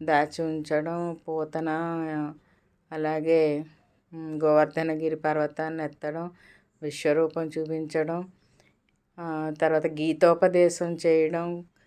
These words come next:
కంసుని వధించడం, ఇవన్నీ కూడా ప్రతిదీ గజాసురుడు, గోపికలతో కృష్ణుడు ఎంత అందంగా ఉన్నాయో బొమ్మలు,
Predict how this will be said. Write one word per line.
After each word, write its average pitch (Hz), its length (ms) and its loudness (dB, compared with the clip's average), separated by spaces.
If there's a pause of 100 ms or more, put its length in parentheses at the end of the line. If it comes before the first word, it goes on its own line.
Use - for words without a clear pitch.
(240)
కంసుని 165 440 -2
వధించడం, 170 960 0
ఇవన్నీ 175 580 0
కూడా 220 280 4
ప్రతిదీ 226 960 -2 (1200)
గజాసురుడు, 170 1040 4 (1200)
గోపికలతో 185 680 6
కృష్ణుడు 175 520 -2
ఎంత 175 340 0
అందంగా 202 440 4
ఉన్నాయో 226 520 6
బొమ్మలు, 180 480 2